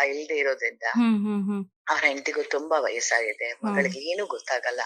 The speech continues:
Speaker 2: ಹ್ಮ್, ಹ್ಮ್.
Speaker 1: ಈ ತರ ಪರಿಸ್ಥಿತಿಲಿ ದೇವ್ರು ಅವ್ರನ್ನ ಇಟ್ಟಿದ್ದಾರೆ.
Speaker 2: ಹ್ಮ್, ಹ್ಮ್, ಹ್ಮ್.
Speaker 1: So, ಹಾಗಾಗಿ ಯಾವಾಗ ಮಾಡ್ತಾರೆ, ಯಾರ್ ಮಾಡ್ತಾರೆ ಅಂತ ನನ್ಗೆ ಗೊತ್ತಿಲ್ಲ. ಆದ್ರೆ
Speaker 2: ಹ್ಮ್.
Speaker 1: ನಾನ್ ಹೇಳಿದೀನಿ.
Speaker 2: ಹ್ಮ್, ಹ್ಮ್.
Speaker 1: ಅಂಕಿತಾ ಅಂತ ಒಂದು ಆರ್ಟಿಸ್ಟ್ ಇದೆ ನೋಡಿ, ಈಗ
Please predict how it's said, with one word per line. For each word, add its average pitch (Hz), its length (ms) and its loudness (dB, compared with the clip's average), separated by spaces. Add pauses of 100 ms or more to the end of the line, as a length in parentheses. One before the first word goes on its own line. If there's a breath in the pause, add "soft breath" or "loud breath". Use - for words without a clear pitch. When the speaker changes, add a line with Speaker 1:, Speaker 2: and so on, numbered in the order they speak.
(140)
Speaker 2:
ಹ್ಮ್, 208 200 2
ಹ್ಮ್. 190 180 -4
Speaker 1:
ಈ 185 80 -10
ತರ 175 180 4 (120)
ಪರಿಸ್ಥಿತಿಲಿ 151 600 -2
ದೇವ್ರು 139 320 2
ಅವ್ರನ್ನ 123 300 -2
ಇಟ್ಟಿದ್ದಾರೆ. 117 460 -4
Speaker 2:
ಹ್ಮ್, 226 320 4
ಹ್ಮ್, 214 220 10
ಹ್ಮ್. 202 200 6
Speaker 1:
So, 196 220 2
ಹಾಗಾಗಿ 180 680 4
ಯಾವಾಗ 160 480 6
ಮಾಡ್ತಾರೆ, 151 920 2
ಯಾರ್ 151 300 6
ಮಾಡ್ತಾರೆ 147 440 4
ಅಂತ 147 120 0
ನನ್ಗೆ 147 300 0
ಗೊತ್ತಿಲ್ಲ. 123 420 -6 (580 loud breath)
ಆದ್ರೆ 202 200 8
Speaker 2:
ಹ್ಮ್. 214 80 8
Speaker 1:
ನಾನ್ 175 140 8
ಹೇಳಿದೀನಿ. 175 680 0 (100)
Speaker 2:
ಹ್ಮ್, 226 100 2
ಹ್ಮ್. 208 140 2
Speaker 1:
ಅಂಕಿತಾ 202 420 4
ಅಂತ 165 200 2
ಒಂದು 139 280 4
ಆರ್ಟಿಸ್ಟ್ 143 380 2
ಇದೆ 135 160 -2
ನೋಡಿ, 135 180 0
ಈಗ 139 140 -6